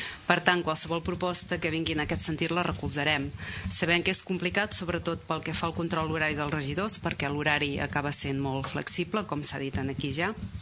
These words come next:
Però això no ha de ser excusa per no aprovar aquesta moció, que va en la direcció dels principis de la llei de transparència i el go-, i el bon govern. Tordera mereix tenir un ajuntament que doni confiança als ciutadans i ciutadanes del municipi,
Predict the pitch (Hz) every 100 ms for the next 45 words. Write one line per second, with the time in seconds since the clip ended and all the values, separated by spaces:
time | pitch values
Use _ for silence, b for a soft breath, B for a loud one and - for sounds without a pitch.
0 | - - - - - 180 175 196 190 196
1 | 196 175 - - 180 185 196 175 175 165
2 | 165 151 151 160 - 143 139 - 151 143
3 | - B B B - 160 160 165 156 160
4 | - 185 185 160 - - 156 147 - 165
5 | 170 165 147 156 151 160 151 156 156 -
6 | 151 160 - 170 147 147 - - 151 147
7 | 147 143 139 143 139 135 B B B B
8 | - 185 175 185 185 175 180 - 180 185
9 | 190 180 175 170 160 160 170 160 160 160
10 | 160 151 160 - 170 170 - 175 175 160
11 | 151 151 156 151 160 160 151 151 147 147
12 | 156 147 - 214 202